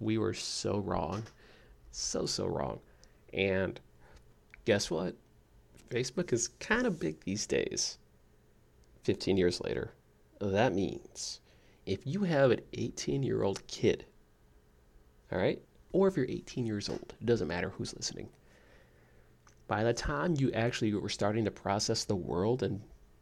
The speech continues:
become kind of a little human being that had some function, I should say, uh, so I would say age of three. Age of three is when, my opinion, is when it goes from baby to toddler to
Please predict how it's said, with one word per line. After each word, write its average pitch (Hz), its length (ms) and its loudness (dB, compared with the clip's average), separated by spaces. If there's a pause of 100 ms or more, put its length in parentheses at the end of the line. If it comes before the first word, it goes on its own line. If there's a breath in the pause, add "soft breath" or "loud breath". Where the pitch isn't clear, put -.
(100)
become 104 380 0
kind 101 280 -2
of 95 140 -2
a 82 160 0
little 98 320 0
human 104 360 -2
being 104 440 -2
that 95 320 -2
had 101 300 -2 (100)
some 95 280 -2
function, 131 680 -2 (420)
I 101 60 -8
should 131 180 -4
say, 143 300 -2 (560 loud breath)
uh, 92 340 0
so - 220 -4
I - 80 2
would 110 120 2
say 101 180 2 (140)
age 104 160 2
of - 80 -12
three. - 240 -6 (640)
Age 127 160 6
of 120 80 2
three 101 200 0
is 95 140 0
when, 95 320 0 (240)
my 110 140 0
opinion, - 420 -4 (680 loud breath)
is 98 120 -4
when 87 520 2
it 92 80 -2
goes 90 240 0
from 85 500 -2
baby 113 400 4
to - 80 0
toddler 95 420 0
to - 380 -6